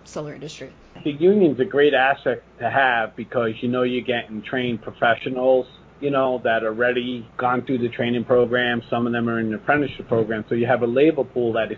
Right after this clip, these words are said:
Speaker 2: talented. The only downside of it is, where I think the solar industry could actually help the unions, is through the education process. I, I would,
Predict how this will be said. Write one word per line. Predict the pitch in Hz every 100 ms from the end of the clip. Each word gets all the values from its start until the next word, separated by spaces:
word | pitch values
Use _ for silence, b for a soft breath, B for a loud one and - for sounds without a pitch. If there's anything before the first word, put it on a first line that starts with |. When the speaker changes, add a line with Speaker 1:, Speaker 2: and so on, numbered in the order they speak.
| -
Speaker 2:
talented. | 135 143 147 117 110 104 98 - B B - - -
The | -
only | 156 175 196 185 170 147 120 - 120 127
downside | 127 139 165 165 196 202 208 196
of | - 202
it | 202
is, | 214 208 202 - - -
where | 143 135 131
I | 127
think | 120 - 156
the | 131 113
solar | 135 143 156
industry | 156 147 131 151 143 -
could | 127
actually | 127 - 131
help | 120 131 -
the | 113
unions, | 123 131 165 180 175 - 131
is | 131 -
through | 147 131
the | 127
education | 123 117 - 113 - 101
process. | 113 95 - 98 -
I, | 113 110
I | 107 113 110 110 107
would, | 110